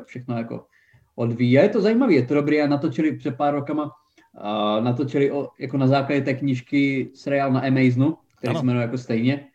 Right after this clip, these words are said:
Speaker 2: To jsem
Speaker 1: A
Speaker 2: se
Speaker 1: má
Speaker 2: zrovna
Speaker 1: stejnou
Speaker 2: chtěl
Speaker 1: premisu.
Speaker 2: zeptat, jestli, jestli to není podle toho ten seriál.
Speaker 1: Je to podle toho.
Speaker 2: Ten
Speaker 1: A ten
Speaker 2: znám.
Speaker 1: seriál jsem teda nikdy neviděl, protože bych se mohl vysrat na to si kupovat Amazon, že jo, už tak platím Netflix. Ale je to dobrý, ta knížka.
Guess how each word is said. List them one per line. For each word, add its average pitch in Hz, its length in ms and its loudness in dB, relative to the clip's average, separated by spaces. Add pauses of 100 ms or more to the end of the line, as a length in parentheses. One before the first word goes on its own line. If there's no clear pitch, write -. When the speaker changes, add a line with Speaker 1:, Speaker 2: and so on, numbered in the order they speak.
(360)
Speaker 2:
To 120 100 -16
jsem 139 120 -8
Speaker 1:
A 127 80 -4
Speaker 2:
se - 60 0
Speaker 1:
má - 40 2
Speaker 2:
zrovna 143 220 2
Speaker 1:
stejnou 120 80 2
Speaker 2:
chtěl 165 100 0
Speaker 1:
premisu. 117 260 2
Speaker 2:
zeptat, 127 80 2
jestli, 117 360 -2
jestli 104 280 -6
to 110 160 -6
není 101 220 -4
podle 104 260 -6
toho 98 200 -8
ten 101 140 -10
seriál. 95 440 -8 (680)
Speaker 1:
Je 127 160 -2
to 143 100 2
podle 165 240 2
toho. 120 120 0
Speaker 2:
Ten 110 60 0
Speaker 1:
A 113 40 0
ten - 80 2
Speaker 2:
znám. - 80 2
Speaker 1:
seriál 190 220 4
jsem 180 140 -2
teda 175 140 0
nikdy 160 280 2
neviděl, 143 340 4
protože 120 360 -4
bych 117 140 -4
se 131 100 -6
mohl 127 140 2
vysrat 117 320 -2
na 113 60 -2
to 120 120 -8
si 127 140 -10
kupovat 120 280 -6
Amazon, 113 400 -4
že 120 80 -6
jo, 127 100 -4
už 127 100 -8
tak - 140 -16
platím 113 260 -8
Netflix. 123 420 -10 (720)
Ale 123 680 0 (460)
je 131 180 0
to 226 80 6
dobrý, 240 220 4
ta 113 80 2
knížka. - 340 -6